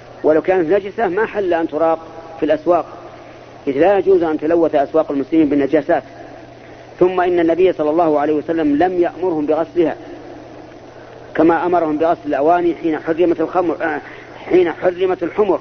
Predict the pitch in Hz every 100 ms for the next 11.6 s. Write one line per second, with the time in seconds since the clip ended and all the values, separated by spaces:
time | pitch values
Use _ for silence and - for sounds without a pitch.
0 | - - - - - - - - - 139
1 | 147 143 175 147 117 - - - - -
2 | - - - - - 190 196 180 139 165
3 | 151 156 180 160 156 175 165 - 175 170
4 | 185 165 165 160 190 151 175 151 - -
5 | - - - - - - - - - -
6 | - - - - 151 160 180 180 180 160
7 | 165 165 165 160 147 147 147 160 143 156
8 | - 135 123 117 113 104 - - - -
9 | - - - - - 156 185 185 156 151
10 | 143 131 147 180 175 165 165 185 175 160
11 | 147 - 175 160 175 170